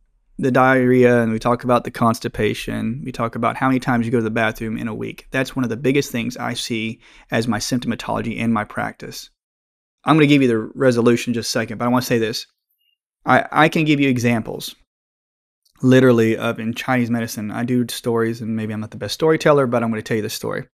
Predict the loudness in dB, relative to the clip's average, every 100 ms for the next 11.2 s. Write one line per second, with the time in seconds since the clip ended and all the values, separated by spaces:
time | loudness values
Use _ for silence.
0 | _ _ _ _ _ _ 4 4 4 2
1 | 4 4 4 2 2 -2 0 0 0 0
2 | 0 2 0 -2 -6 -2 -2 -2 -2 -2
3 | -2 -8 -14 _ _ _ _ _ _ _
4 | -20 -2 4 4 2 0 -2 -2 -4 -4
5 | -6 -6 -6 -8 -8 -8 -8 -10 -10 -4
6 | -2 -4 -10 _ -12 -10 -10 -4 -2 0
7 | 2 2 0 0 -2 2 0 0 -4 -2
8 | -2 -2 -2 0 0 0 -2 -2 -2 0
9 | 0 -4 -12 -16 -14 -12 -12 -14 -20 _
10 | _ -6 -2 0 -2 -6 -8 -10 -10 -10
11 | -12